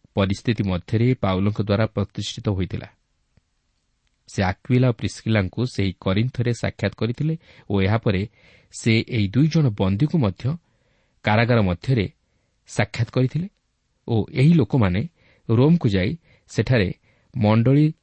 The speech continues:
ଗଠନ କଲେ। ଏହାପରେ ଷୋହଳ ପର୍ବର ଆଠ ଓ ନଅ ପଦରେ ଲେଖା ଅଛି,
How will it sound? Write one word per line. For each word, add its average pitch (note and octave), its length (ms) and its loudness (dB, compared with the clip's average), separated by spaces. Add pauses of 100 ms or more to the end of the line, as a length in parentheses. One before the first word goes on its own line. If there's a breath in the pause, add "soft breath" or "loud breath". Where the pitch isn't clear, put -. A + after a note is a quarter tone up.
ଗଠନ F#2 300 -2
କଲେ। - 240 -8 (1000)
ଏହାପରେ G#2 320 0
ଷୋହଳ A2+ 280 4
ପର୍ବର G2+ 340 0 (380 soft breath)
ଆଠ G#2 300 -2
ଓ G#2+ 80 2
ନଅ F#2+ 180 0
ପଦରେ F#2+ 260 -4
ଲେଖା F2+ 280 -4
ଅଛି, A2 220 0